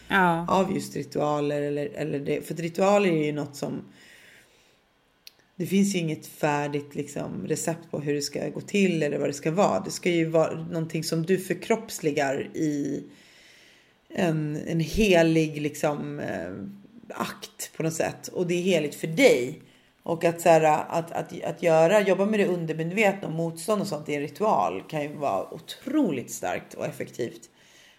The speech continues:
Speaker 2: Ehm, att liksom våga möta sina rädslor i en ritual. Att, så här, och att göra en ritual bara i sig, att, att, att göra en ritual är ju heligt. Alltså, det är någonting som du gör som är,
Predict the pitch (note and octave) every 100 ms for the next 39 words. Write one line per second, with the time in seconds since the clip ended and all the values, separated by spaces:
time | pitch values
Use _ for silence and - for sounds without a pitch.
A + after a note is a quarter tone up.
0 | _ - E3 D#3 D3+ D3 C#3+ - C#3+ D#3+
1 | D#3+ D#3+ E3 D#3 D#3 - - _ _ -
2 | - - - E3 D#3+ D#3+ E3+ D#3+ D#3 -
3 | G3 D#3+ D3+ D#3+ D#3+ - F#3+ D3 C#3+ D3+
4 | - - F#3 D#3+ D3 - - A#2+ A2+ C3+
5 | - - - _ _ - F#3 G3+ G3+ G3
6 | G#3+ A#3 A#3+ F#3 G#3+ D3+ D#3 D3 D3 -
7 | F3+ A#2 - - - D#2 - E3 E3 F#3
8 | G#3 G3+ G3 F3+ - E3 F#3 D#3 D3 -
9 | E3 D3 E3 - - - F3 E3+ F#3 G3
10 | D#3 C#3+ D3+ - D3+ D3 D3+ D3 C#3 -
11 | D3+ D3 C#3+ C3+ -